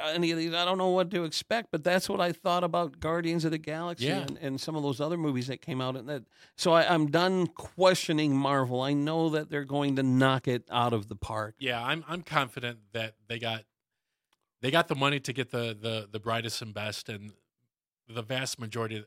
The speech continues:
Speaker 2: of the time, these movies are, are great. Y-,
Speaker 1: Yeah.
Speaker 2: you know, on, on their own. Um, one more thing I, I wanted to mention, it's not an M C U, but it's a Marvel property. Um, I think it's put out by Sony because he's connected to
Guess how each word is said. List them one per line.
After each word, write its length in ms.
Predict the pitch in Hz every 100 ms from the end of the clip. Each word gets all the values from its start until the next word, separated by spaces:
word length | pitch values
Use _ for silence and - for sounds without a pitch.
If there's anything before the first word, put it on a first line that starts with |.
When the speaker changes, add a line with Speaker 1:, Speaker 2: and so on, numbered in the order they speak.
| -
Speaker 2:
of 180 | 107 101
the 60 |
time, 240 | - 104 107
these 160 | 117
movies 380 | 110 110 101 -
are, 240 | 95 90 98
are 60 | 101
great. 380 | 98 101 90 98 _ -
Y-, 60 | 110
Speaker 1:
Yeah. 120 | 139 135
Speaker 2:
you 140 | 123
know, 180 | 110 107 -
on, 220 | 117 113
on 140 | 110 110
their 160 | 101
own. 200 | 104 98 - _ - - _ _ _
Um, 520 | 120 117 117 117 110 101 _ _ _ _ _ _ -
one 140 | 147
more 160 | 143 151
thing 220 | 143 143
I, 260 | 117 110 110
I 120 | 110
wanted 240 | 120 117
to 80 | 110
mention, 340 | 107 113 - 113
it's 200 | 104 -
not 220 | 135 131
an 60 |
M 160 | 131 123
C 180 | - 123
U, 320 | 113 131 113 98
but 220 | 123 117
it's 200 | 113 -
a 60 | 104
Marvel 720 | 104 117 110 110 104 98 101 _
property. 720 | 131 135 - 104 101 98 101 _
Um, 540 | 107 101 98 95 92 92 _ _ _ _ _ _ _ _ _ -
I 80 | 107
think 200 | - 113
it's 80 | -
put 160 | -
out 100 | 110
by 100 | 104
Sony 500 | 101 - 120 110 98 - _
because 300 | - 123 104
he's 160 | 113 -
connected 420 | 107 107 - 101
to 340 | - 101 95